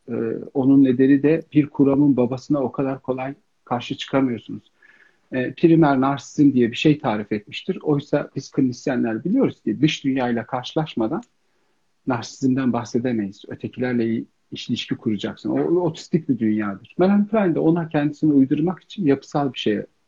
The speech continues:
yapıyor. Ama bu çok zorlanacağımız bir kavram değil. Ben eğilip bükülmeyeyim. Hepimizin bildiği bir kelimeyle söyleyeyim, fıtrat. Ha,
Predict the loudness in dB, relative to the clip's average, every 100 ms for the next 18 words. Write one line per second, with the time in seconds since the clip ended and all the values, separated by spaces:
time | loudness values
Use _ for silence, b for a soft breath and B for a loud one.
0 | _ -14 -14 -2 0 0 0 0 0 0
1 | -6 2 2 2 0 0 0 0 -2 -2
2 | 0 2 0 2 2 2 -2 -2 2 2
3 | 2 0 -4 -4 -2 0 0 -2 _ _
4 | _ -4 0 4 2 2 2 2 2 2
5 | 2 2 4 4 4 2 0 0 2 2
6 | 0 0 -2 -2 _ _ _ _ _ _
7 | _ _ _ -14 -14